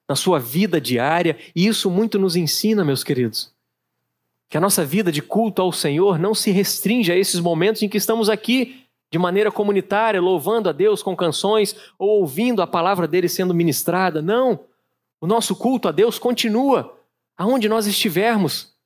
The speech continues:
porque a nossa vida deve ser um culto a Deus. Boaz entendeu isso e levava o culto ao Senhor Deus para a sua vida diária,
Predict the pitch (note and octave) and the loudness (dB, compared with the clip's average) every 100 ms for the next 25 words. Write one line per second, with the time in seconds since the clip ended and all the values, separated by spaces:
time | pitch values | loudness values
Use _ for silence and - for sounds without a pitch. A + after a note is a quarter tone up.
0 | _ _ F3 G#3+ G#3+ G#3 F#3 C#3+ A#3 F#3 | _ _ -4 0 0 0 -2 0 0 0
1 | F3+ G3 - G3+ F3+ - - G#3+ F#3+ D3+ | 0 -2 0 0 0 -2 -2 0 0 -2
2 | B2+ C3 B2 - - _ _ C3+ F3+ F#3 | 0 0 0 -4 -12 _ _ -6 -2 0
3 | A3+ G#3+ F#3+ F#3 E3 C#3 C#3 B2+ A#2+ - | 0 0 -2 -2 0 0 2 0 -2 -8
4 | - _ _ _ - D#3+ E3+ B2 F3+ F3+ | -16 _ _ _ -4 0 0 0 0 0
5 | D#3 C3+ - G#3+ A#3 G#3 E3+ E3 - E3 | 0 -2 -2 -2 0 0 -2 -2 0 0
6 | E3 C3+ F#3+ A3 - - - G3 - F#3+ | 0 2 2 0 -6 -14 -8 -4 0 0
7 | D3 F3+ F3+ E3 D#3 E3 C3 | 0 0 0 0 0 0 -2